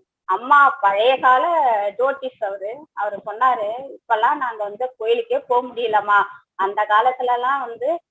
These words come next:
நாங்க போனோம்னா உடனே உள்ளார போயிடலாம், அதனால என்ன ஒரு தடவை கூட்டிட்டு போமான்னு" கேட்டாரு. அப்பதான் எனக்கு நம்பிக்கை வந்துச்சு, "அம்மா, எல்லா இடத்துலயும் நீங்க தாம்மா இருக்கிறீங்க, எங்கேயும் நான் தேடி போல, எனக்கு இடத்த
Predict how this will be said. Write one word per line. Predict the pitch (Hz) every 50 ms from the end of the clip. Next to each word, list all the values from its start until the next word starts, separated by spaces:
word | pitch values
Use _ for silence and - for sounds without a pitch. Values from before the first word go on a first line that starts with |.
| _ _ _ _ -
நாங்க | 202 202 202 202 180 - -
போனோம்னா | 233 254 294 311 302 285 269 247 254 269 311 339 330 -
உடனே | 190 190 202 220 240 277 320 330
உள்ளார | 285 254 247 254 254 247 240 226 -
போயிடலாம், | 214 214 202 202 202 208 208 202 196 175 - - _ _ _ _ -
அதனால | 202 208 214 247 269 302 285
என்ன | 247 233 240 254 269 262
ஒரு | 254 254 240
தடவை | 240 254 302 339
கூட்டிட்டு | - - 311 - 320 294 240 254 -
போமான்னு" | 226 214 214 220 220 220 214 -
கேட்டாரு. | 226 208 - 196 196 190 190 - _ _ _ _ _ _ -
அப்பதான் | 208 226 - - - - 311 311 330 381 453 466
எனக்கு | 370 311 302 311 269
நம்பிக்கை | 254 240 233 254 269 302 311 285 262
வந்துச்சு, | 240 233 226 220 - - 262
"அம்மா, | 240 214 208 - 254 277 254 226 208 208
எல்லா | 202 208 214 226 240 247 262 254
இடத்துலயும் | 254 254 254 254 254 294 330 349 311
நீங்க | 262 262 254 262
தாம்மா | 262 254 240 247 285 202
இருக்கிறீங்க, | 190 233 220 214 214 214 214 196 208 208 196
எங்கேயும் | 208 220 240 254 294 311 320 311
நான் | 262 202 208 240 277 277 277
தேடி | 277 294 285 294
போல, | - - 233 220 208 202 202 202 196 185 - _ _ _ _ _ _ -
எனக்கு | 208 202 208 202 208 220
இடத்த | 208 214 220 285 320 311 -